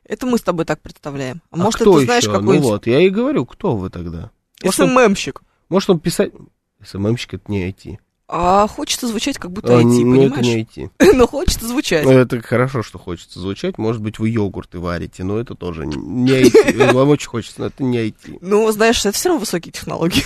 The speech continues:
Speaker 1: <laughs>
Speaker 2: М, йогурты очень. Да,
Speaker 1: Да.
Speaker 2: очень. В,
Speaker 1: А
Speaker 2: потому
Speaker 1: ты
Speaker 2: что в горах, если вы это делаете, очень высокие технологии. Но
Speaker 1: Нет, ты понимаешь, как можно связать йогурты с I T, если ты через
Speaker 2: Ты как
Speaker 1: Алису
Speaker 2: будто в горах.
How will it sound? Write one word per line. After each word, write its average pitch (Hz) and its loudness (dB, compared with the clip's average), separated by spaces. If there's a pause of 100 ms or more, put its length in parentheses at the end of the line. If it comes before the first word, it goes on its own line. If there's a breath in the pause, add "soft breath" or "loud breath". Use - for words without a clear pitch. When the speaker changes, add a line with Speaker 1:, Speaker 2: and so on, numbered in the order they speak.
Speaker 1:
<laughs> 381 4
Speaker 2:
М, 214 0
йогурты 220 4
очень. 151 2 (280)
Да, 127 0
Speaker 1:
Да. 160 6
Speaker 2:
очень. 113 -2
В, 113 -8
Speaker 1:
А 123 -6
Speaker 2:
потому 190 2
Speaker 1:
ты 269 2
Speaker 2:
что 185 4
в 151 2
горах, 175 2
если 104 -10
вы 104 -8
это 107 -8
делаете, 185 -4
очень 127 -2
высокие 104 -8
технологии. 98 -8
Но 143 4
Speaker 1:
Нет, 208 2 (120)
ты 208 0
понимаешь, 190 4
как 202 -2
можно 180 0
связать 175 0
йогурты 160 -2
с - -6
I 160 2
T, - -10
если 156 -6
ты 202 -12
через 196 -2
Speaker 2:
Ты 190 6
как 196 6
Speaker 1:
Алису 110 4
Speaker 2:
будто - -2
в 98 -6
горах. 98 -4